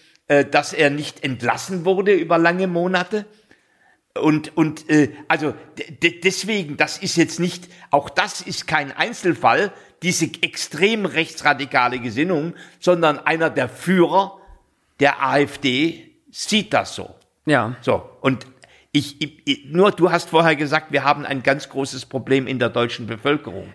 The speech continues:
Speaker 2: Wir haben in der Bevölkerung, das sah man auch in der, also Doku, da, dass da halt, da wurden Nazi-Festivals, äh, gefilmt, da hat man einen sehr jungen, ähm,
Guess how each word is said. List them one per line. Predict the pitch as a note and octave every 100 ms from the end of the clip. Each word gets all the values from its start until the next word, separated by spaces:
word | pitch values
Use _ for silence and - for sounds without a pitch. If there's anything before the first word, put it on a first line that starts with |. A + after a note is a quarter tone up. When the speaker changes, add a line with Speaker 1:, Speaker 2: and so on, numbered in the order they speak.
| _
Speaker 2:
Wir | C3
haben | D3+
in | F3
der | E3
Bevölkerung, | C#3 C3 D#3 E3+ D#3
das |
sah | C#3 D#3+
man | E3
auch | E3
in | F#3
der, | F#3 E3
also | D3
Doku, | D3+ D3+ F3 F#3
da, | D#3 D3+
dass | C3+ C#3
da | - C#3
halt, | C3+ C3+
da | C3+
wurden | B2+ B2+
Nazi-Festivals, | B2 D3 - F#3 F3 F3 E3 - C3 E3+ F#3+ - D#3+ F3 E3+ -
äh, | - D#3 D#3 D3
gefilmt, | C#3+ - D#3+ D#3+
da | B2+
hat | C#3
man | C#3+
einen | C3 B2+
sehr | A#2+ B2+
jungen, | A#2+ C#3+ F#3+ G#3 G#3+ - - - _
ähm, | C3+ D3 D3